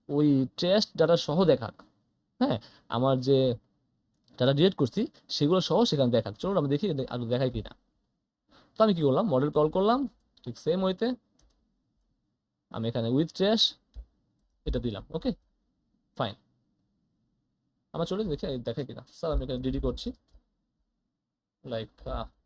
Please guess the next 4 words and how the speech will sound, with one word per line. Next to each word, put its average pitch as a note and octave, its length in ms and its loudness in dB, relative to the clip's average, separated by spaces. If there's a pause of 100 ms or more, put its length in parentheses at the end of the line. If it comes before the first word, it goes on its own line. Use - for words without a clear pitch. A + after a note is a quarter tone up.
(400)
my A2 160 -8
customers, F#3+ 420 -2 (400)
ফাইন। B2 180 -4 (1800)
আমার F#3 120 2